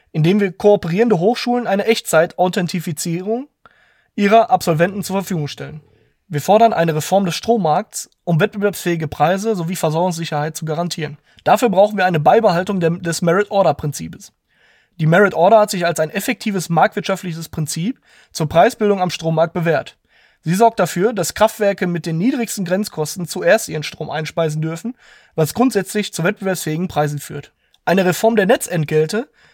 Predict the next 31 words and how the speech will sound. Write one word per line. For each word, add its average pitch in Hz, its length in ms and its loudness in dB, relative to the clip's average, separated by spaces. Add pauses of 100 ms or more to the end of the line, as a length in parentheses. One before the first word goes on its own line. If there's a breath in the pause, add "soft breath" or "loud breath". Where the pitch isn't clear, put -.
(120)
kann 208 160 4
zu 214 80 0
einer 190 180 4
gerechteren 202 520 -2
Verteilung 202 640 0 (340 soft breath)
der 180 80 0
Kosten 156 360 -6
führen. 143 260 -10 (800 soft breath)
Ab 160 200 0
zwanzig 226 280 0
fünfundzwanzig 202 680 0
werden 175 160 2
die 165 80 0
Netzentgelte 185 640 -2
bundesweit 175 480 0
neu 156 160 2
berechnet, 151 480 -4 (280 soft breath)
was 185 160 2
zu 170 100 0
sinkenden 208 360 0
Preisen 190 400 2
in 180 80 -4
den 165 120 -2
Regionen 160 360 -2
mit 165 140 -4
starkem 190 360 2
Ausbau 175 360 0
erneuerbarer 160 1040 0
Energien 165 440 -4
führen 147 300 -8
wird. - 240 -18